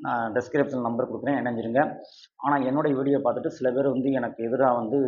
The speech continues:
ஆரம்பத்துல வந்து இம்மாட்டர் பொலிட்டிக்கல் அப்படின்னு ஒருத்தர் வீடியோ போட்டார், அவர் பேர் சொல்ல விரும்பல. அப்புறம் அக்னிக்கலம் சேனல் கூட என்னுடைய வீடியோக்கு ஆரம்பத்துல கொஞ்சம்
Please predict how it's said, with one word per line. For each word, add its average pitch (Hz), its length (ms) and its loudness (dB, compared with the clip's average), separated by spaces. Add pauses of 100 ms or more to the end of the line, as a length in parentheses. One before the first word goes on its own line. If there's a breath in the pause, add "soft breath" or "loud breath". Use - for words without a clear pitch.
(380)
ஆரம்பத்துல 139 400 4
வந்து 147 160 -2 (520 loud breath)
இம்மாட்டர் 135 400 0
பொலிட்டிக்கல் 127 480 0
அப்படின்னு 127 220 -4
ஒருத்தர் 110 240 -4
வீடியோ 123 180 0
போட்டார், 120 340 -2
அவர் 110 140 -2
பேர் 127 260 -2
சொல்ல 117 160 -2
விரும்பல. 123 360 0 (540 loud breath)
அப்புறம் 120 240 -2
அக்னிக்கலம் 143 480 2
சேனல் 127 280 -2
கூட 143 100 4 (160)
என்னுடைய 120 300 0 (120)
வீடியோக்கு 120 420 -2 (160)
ஆரம்பத்துல 120 360 -2
கொஞ்சம் 113 300 -4